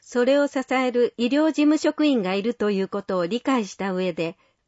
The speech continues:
今後も市立病院を含めた市の感染症対策に正しい判断や提案ができるよう、収束に向けて最善を尽くしていきます。あなたの声を市政に届けませんか？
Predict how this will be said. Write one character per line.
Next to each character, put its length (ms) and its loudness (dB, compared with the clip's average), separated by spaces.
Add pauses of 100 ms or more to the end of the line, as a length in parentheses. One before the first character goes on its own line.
(120)
今 240 -2
後 160 0
も 280 -4
市 200 -4
立 320 0
病 260 4
院 220 2
を 60 0
含 240 -6
め 120 -2
た 260 -8
市 180 -2
の 140 2
感 220 2
染 260 2
症 220 2
対 220 0
策 300 -8
に 200 -4 (260)
正 320 -2
し 180 -2
い 40 2
判 260 2
断 200 0
や 140 -2
提 280 0
案 140 0
が 140 -2
で 120 -2
き 140 -8
る 160 -2
よ 300 -2
う、 320 -20
収 240 2
束 240 -2
に 140 2
向 120 -2
け 160 -4
て 240 -2
最 300 -2
善 240 2
を 60 -2
尽 120 -16
く 140 -2
し 60 -18
て 160 -4
い 100 -4
き 160 -6
ま 160 -4
す。 260 -20 (1040)
あ 120 -2
な 160 2
た 100 0
の 160 0
声 320 0
を 180 -4
市 200 -6
政 280 2
に 140 -2
届 340 0
け 40 4
ま 120 2
せ 180 -2
ん 100 -4
か？ 260 -4